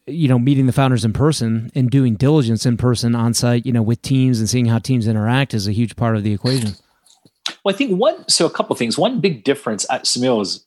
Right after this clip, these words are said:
Speaker 2: got this, his perspectives are spot on. I love following him on Twitter. He's a good friend. Uh, one, one thing that is different than oh eight is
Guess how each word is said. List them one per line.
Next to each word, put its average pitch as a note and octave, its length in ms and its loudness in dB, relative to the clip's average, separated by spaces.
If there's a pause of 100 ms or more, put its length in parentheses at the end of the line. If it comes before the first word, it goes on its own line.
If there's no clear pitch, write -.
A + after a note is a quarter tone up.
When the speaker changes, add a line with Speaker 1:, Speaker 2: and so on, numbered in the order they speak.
Speaker 2:
got G#2 300 -6
this, - 420 -6
his A#2 160 -2
perspectives G2+ 560 -4
are E2+ 180 -8
spot F#2 340 -2
on. F2 160 -6
I F2 60 -6
love F2+ 240 -2
following F#2 380 -4
him F2+ 200 -4
on F2 340 -4 (240)
Twitter. G#2 220 0
He's F#2 120 2
a F2+ 40 -6
good F#2+ 120 -2
friend. G2+ 400 -2 (380)
Uh, B2 220 0 (120)
one, F3 480 0 (280)
one G#3 300 0
thing G3+ 360 -4
that B2+ 320 -2 (180)
is A#2+ 160 0
different B2 420 -2
than G#2 100 -4
oh G2+ 180 0
eight G#2 260 -2
is G2+ 460 -2